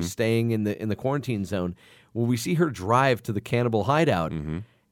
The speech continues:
Speaker 1: and she gets out of the car, and she's got Saul's head, and she throws it at the ground in front of, like, just this army of fucking cannibals.
Speaker 2: Yep.
Speaker 1: She's like, "If you're hungry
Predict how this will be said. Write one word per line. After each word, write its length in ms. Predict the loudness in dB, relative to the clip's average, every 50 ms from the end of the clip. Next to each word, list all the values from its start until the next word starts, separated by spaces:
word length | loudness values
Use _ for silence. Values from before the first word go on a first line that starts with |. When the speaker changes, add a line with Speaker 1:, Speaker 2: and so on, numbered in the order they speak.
| _ _ 0
Speaker 1:
and 320 | 2 4 4 4 2 0
she 100 | -4 -6
gets 220 | -6 -6 -2 0
out 120 | 0 0 2
of 40 | 0
the 80 | -2
car, 240 | -2 0 2 2 2
and 80 | 2 0
she's 260 | -4 -6 -6 -6 -10
got 400 | -4 0 2 2 2 2 0 -4
Saul's 440 | -8 0 0 2 2 2 0 -2 -4
head, 420 | -2 0 2 2 0 -2 -6 -16 _ _ _ _ _ -20 -20 _ _ _
and 160 | 2 2 2
she 160 | 2 0 -2
throws 540 | -4 -4 -4 -6 0 4 6 6 6 6 4
it 80 | 2 0
at 80 | 2
the 60 | 0 0
ground 320 | 2 4 4 4 4 4
in 60 | 2 2
front 180 | 2 2 2
of, 40 | 2
like, 120 | 2 0
just 180 | -2 -6 -8 -4
this 180 | -4 -6 -6 -6 -4 0
army 340 | 2 4 4 4 4 2 0
of 80 | 0
fucking 300 | -2 -2 -4 -2 -4 -6
cannibals. 420 | -4 -2 0 0 0 0 -2 -2 -2
Speaker 2:
Yep. 120 | -2 -2 -4 -10 -20 -20 _ _ _
Speaker 1:
She's 220 | -8 -8 -2 -2
like, 140 | -2 -2 -2
"If 140 | -6 -6 -6
you're 80 | -2
hungry 500 | 2 2 4 4 4 2 0 0 -2 -6